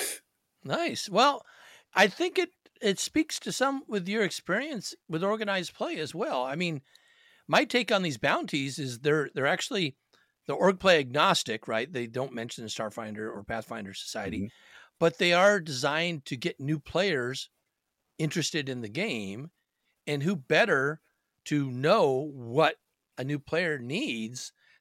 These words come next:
Speaker 2: than somebody who's run hundred fifty, two hundred tables of,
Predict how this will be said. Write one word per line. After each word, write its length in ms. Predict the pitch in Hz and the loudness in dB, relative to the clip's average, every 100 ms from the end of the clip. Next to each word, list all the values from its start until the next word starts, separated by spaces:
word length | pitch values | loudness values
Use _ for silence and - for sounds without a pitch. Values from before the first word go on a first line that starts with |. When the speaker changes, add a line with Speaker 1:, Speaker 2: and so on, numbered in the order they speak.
| - | -6
Speaker 2:
than 140 | 156 | -4
somebody 380 | - 185 185 165 | 0 0 0 -2
who's 240 | 170 139 | -2 -4
run 500 | 123 160 294 160 120 - _ _ _ | -2 0 0 -2 -6 -10 _ _ _
hundred 360 | - 151 151 139 | -2 0 0 0
fifty, 260 | 151 - 143 | -4 -4 -6
two 160 | - 156 | -2 -2
hundred 240 | 156 131 | -2 -2
tables 440 | 151 196 160 143 135 | 0 0 0 -2 -4
of, 160 | 135 | -6